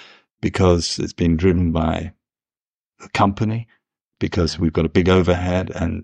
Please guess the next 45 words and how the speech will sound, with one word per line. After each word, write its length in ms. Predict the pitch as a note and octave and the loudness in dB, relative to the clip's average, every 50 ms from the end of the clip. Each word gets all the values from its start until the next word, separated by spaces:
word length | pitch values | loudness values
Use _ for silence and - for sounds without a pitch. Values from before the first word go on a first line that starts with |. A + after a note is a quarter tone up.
| _ - | _ -12
you 180 | A2 A2+ G#2 G2+ | -6 -2 -2 -2
know, 120 | G2 G2 | 0 0
maybe, 340 | G2 G2+ G#2+ A2+ G#2 A2 G#2+ | 0 0 0 0 0 0 0
yeah, 340 | G#2+ G#2 G#2 G#2 A2 A2 A2 | 0 0 -2 -2 -2 -2 -4
okay, 280 | A2+ A2+ - - G#2 | -6 -6 -4 -2 0
we'll 180 | G2+ G2+ G#2+ G#2 | 2 2 2 2
take 240 | - A2+ G#2+ G2 G2+ | 2 0 0 0 0
it 60 | F#2+ | 0
on 160 | F#2+ F#2+ F#2 | -2 -2 -2
because 260 | F#2 F2+ - G2 F#2+ | -4 -6 -6 -6 -4
it'll, 380 | F#2+ F#2+ F#2+ F#2+ F2+ F2 - _ - - - - - - - - _ - | -4 -4 -2 -4 -4 -6 -6 _ -18 -20 -20 -20 -20 -20 -20 -20 _ -2
it'll 160 | - G#2 G2+ | 0 0 2
bring 200 | F#2+ G2 G2+ F#2+ | 2 4 2 2
in 100 | F2+ F2 | 2 0
some 160 | F2 - F2+ F2+ | -2 -4 -6 -6
more 340 | F2+ F#2 F2+ F2+ F2 F2 _ _ _ _ _ _ _ _ - | -4 -4 -4 -4 -4 -6 _ _ _ _ _ _ _ _ -8
cash 420 | - A2+ G#2 G2+ G2 F#2+ - - - | -4 -2 0 0 -2 -4 -6 -8 -8
and 340 | - F#2 F2+ F2+ E2+ - - | -8 -8 -8 -8 -10 -10 -10
then 200 | G#2 F2+ F#2 F2+ | -8 -4 -2 0
maybe 240 | F#2 G2 F#2+ E2 F#2+ | 2 2 2 2 2
I'll 120 | F#2 F2+ | 0 0
be 100 | E2 F2+ | 2 0
able 120 | F2 E2 E2+ | 0 -2 -2
to 40 | F2 | -4
do 140 | F#2 E2+ | -4 -4
something 200 | E2 F#2+ F2+ F#2+ | -2 -2 0 0
else." 160 | F#2 F2+ E2+ G#2 | 0 0 0 0
And 120 | G2+ G2 | 0 2
you 80 | G2+ G#2+ | 2 2
never 240 | A#2+ A2+ F#2+ F#2+ | 2 2 2 0
get, 360 | E2 F#2 G#2 G#2 - - - - | 2 2 2 2 2 -2 -8 -8
you 60 | F#2 | -2
get 200 | F#2 A2 G#2 - | -2 -2 -2 -2
to 60 | - | -6
the 80 | G#2 F#2+ | -12 -10
point 260 | - - G#2+ G2 G2 | -6 -6 -6 -4 -4
where 100 | F#2+ G2 | -4 -4
you're 120 | G2+ G2 | -2 -2
not 300 | G2+ A2 A#2 G#2 - - | -2 -2 -2 -4 -4 -2
doing 240 | - B2+ A#2+ G#2+ F2 | 0 2 2 2 0
that 160 | D2+ D#2+ - | -2 -6 -10
something 380 | - - E2+ D#2+ C#2+ E2 E2 E2 | -10 -10 -10 -10 -8 -10 -10 -10
else. 280 | E2 E2+ E2+ - - | -12 -14 -16 -16 -16
And 100 | - F#2 | -16 -14
so 240 | - - F#2+ F#2+ G2 | -10 -8 -8 -8 -8